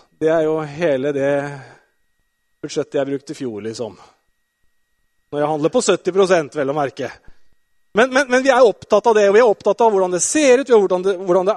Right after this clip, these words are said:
er, og det er jo utrolig mange stilarter. Det er vi også litt opptatt av, hvordan man ser ut og tar seg ut. De fleste av oss har avgjort om vi liker vedkommende i løpet av under et sekund. Har du tenkt på det?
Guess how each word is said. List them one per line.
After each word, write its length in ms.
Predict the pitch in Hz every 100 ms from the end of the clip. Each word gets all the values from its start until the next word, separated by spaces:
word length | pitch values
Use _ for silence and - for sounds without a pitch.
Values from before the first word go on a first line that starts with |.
| 208
er, 300 | 247 311 330
og 300 | 214 233 233 _ _ _ _
det 60 | 262
er 160 | 208 202
jo 120 | 269
utrolig 520 | - 226 196 180 220
mange 220 | 262 208 240
stilarter. 880 | - 254 196 175 175 - 262 330 - _ _ _ _ _ _ _ _ _
Det 80 | 208
er 80 | 220
vi 40 | 220
også 220 | 196 254
litt 120 | 233
opptatt 320 | 202 - 214 247
av, 140 | 302
hvordan 220 | 226 202
man 120 | 220 220
ser 600 | - 269 262 196 165 -
ut 440 | 226 269 294 - 196
og 80 | -
tar 300 | - 262 175 196
seg 160 | 214
ut. 120 | 311
De 100 | 269
fleste 300 | 277 254 -
av 100 | 220
oss 100 | 269
har 140 | 269 208
avgjort 360 | 185 175 240 202
om 60 | 208
vi 80 | 240
liker 480 | 214 185 - 214 233 - - 190
vedkommende 600 | 175 - 208 220 240 339 - _ _ _ _ _ _ _ _ _ _ _ _ _ -
i 100 | 214
løpet 300 | 180 175 220
av 240 | 220 -
under 240 | 170 180 196
et 140 | -
sekund. 320 | 190 - 139 113
Har 960 | _ _ _ _ _ _ _ _ -
du 60 | 180
tenkt 140 | 196
på 80 | 240
det? 100 | 262